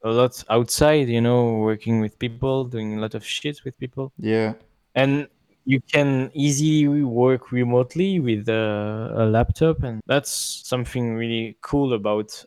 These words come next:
Speaker 1: our, uh, generation,
Speaker 2: Yeah, it is.
Speaker 1: I think.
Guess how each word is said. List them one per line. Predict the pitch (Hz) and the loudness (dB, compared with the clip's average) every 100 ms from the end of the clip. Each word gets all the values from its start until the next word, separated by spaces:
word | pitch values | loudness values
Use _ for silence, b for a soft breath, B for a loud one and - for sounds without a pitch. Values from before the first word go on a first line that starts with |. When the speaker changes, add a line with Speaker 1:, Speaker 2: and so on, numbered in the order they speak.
| - | -8
Speaker 1:
our, | 107 107 101 104 - | -6 -4 -6 -10 -10
uh, | 107 101 98 98 101 | -6 -6 -6 -6 -8
generation, | 104 107 101 104 135 131 110 - - | -8 -6 -4 -2 -2 -2 -8 -8 -2
Speaker 2:
Yeah, | 104 95 95 101 | 2 4 2 2
it | 110 101 | 0 2
is. | 107 107 | 2 0
Speaker 1:
I | 104 - | -6 -8
think. | 107 | -8